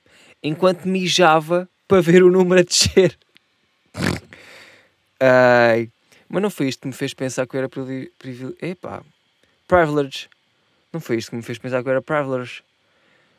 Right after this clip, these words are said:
O que é que foi? Já não sei, mas também não interessa. Mas pronto, hum, e, e fiz. E depois, e depois no fim emagreci dois quilos.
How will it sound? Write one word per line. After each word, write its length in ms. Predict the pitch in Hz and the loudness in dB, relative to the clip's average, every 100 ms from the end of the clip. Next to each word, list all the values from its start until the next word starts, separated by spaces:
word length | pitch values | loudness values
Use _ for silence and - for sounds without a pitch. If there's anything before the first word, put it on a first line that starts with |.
| _ | _
O 60 | _ | _
que 100 | 214 | -16
é 40 | |
que 100 | - | -16
foi? 560 | - - 107 92 87 - - _ _ _ _ _ _ _ _ _ _ _ _ _ _ _ _ _ _ _ _ _ _ _ _ _ _ _ _ _ _ _ - - - | -18 -14 -8 -8 -8 -14 -20 _ _ _ _ _ _ _ _ _ _ _ _ _ _ _ _ _ _ _ _ _ _ _ _ _ _ _ _ _ _ _ -20 -20 -10
Já 160 | 151 | -8
não 160 | 190 139 | -6 -6
sei, 320 | - - 92 | -8 -8 -6
mas 160 | 113 135 | -8 -10
também 180 | 160 147 | -8 -6
não 60 | |
interessa. 320 | 120 - 107 - _ - _ | -8 -10 -14 -18 _ -20 _
Mas 160 | - 139 | -10 -8
pronto, 280 | 131 107 107 - 120 123 123 | -4 -4 -6 -10 -4 -2 -2
hum, 640 | 120 120 117 117 117 117 110 - _ | -4 -8 -8 -10 -10 -12 -14 -18 _
e, 460 | 127 147 151 151 143 | -12 -10 -8 -8 -10
e 140 | - 117 | -12 -14
fiz. 420 | - 101 101 - | -14 -16 -16 -18
E 80 | 120 | -18
depois, 460 | 117 - 143 139 - | -12 -6 -4 -6 -12
e 80 | 131 | -16
depois 260 | 120 143 | -8 -8
no 120 | 139 139 | -6 -10
fim 440 | - 151 160 170 _ _ _ _ _ | -8 -8 -8 -10 _ _ _ _ _
emagreci 480 | - 147 147 - 160 | -8 -4 -6 -6 -4
dois 200 | 151 156 | -2 -4
quilos. 440 | - 147 131 - | -8 -10 -10 -16